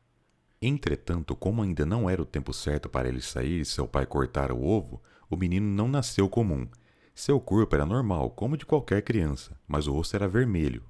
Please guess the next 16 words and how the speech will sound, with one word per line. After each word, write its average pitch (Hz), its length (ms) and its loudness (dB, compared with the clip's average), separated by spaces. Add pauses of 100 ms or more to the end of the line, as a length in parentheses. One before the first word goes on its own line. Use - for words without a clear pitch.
completamente 98 840 -2
vermelho. 85 440 0 (920)
Já 120 320 0
adulto, 85 500 0
conta-se - 540 -2
que - 140 -8
sempre 90 320 -2
foi - 160 -2
uma 76 120 0
pessoa 73 360 -2
correta, 71 600 -2
que - 140 -10
não 67 220 -2
admitia 101 480 0
maus 85 240 -2
procedimentos. 87 880 -4